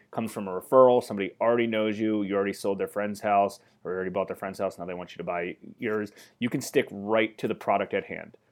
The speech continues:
right? You can talk dollars and cents. "We should list at this price. This is why." You don't really have to go into detail about anything else. They're interested in you.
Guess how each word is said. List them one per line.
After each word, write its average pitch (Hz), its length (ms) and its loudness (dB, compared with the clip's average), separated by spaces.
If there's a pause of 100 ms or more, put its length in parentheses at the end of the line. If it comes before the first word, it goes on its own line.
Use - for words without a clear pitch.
(280)
right? 101 280 -2
You 117 60 -12
can 104 100 -8
talk 90 200 -8
dollars 113 320 4
and 104 100 -8
cents. 98 340 -8
"We 87 80 -8
should - 120 -12
list 87 200 -6
at 67 80 -12
this 123 160 0
price. 101 580 -2
This - 260 -4
is 110 140 -4
why." 95 460 0 (340)
You 107 80 -8
don't 107 200 -4
really 110 240 0
have 107 160 -2
to 104 80 -8
go 104 180 -2
into 98 100 -6
detail 101 320 -4
about 95 220 0
anything 92 320 -8
else. 85 180 -12
They're 92 80 -8
interested 98 420 -8
in 92 140 -10
you. 113 420 -2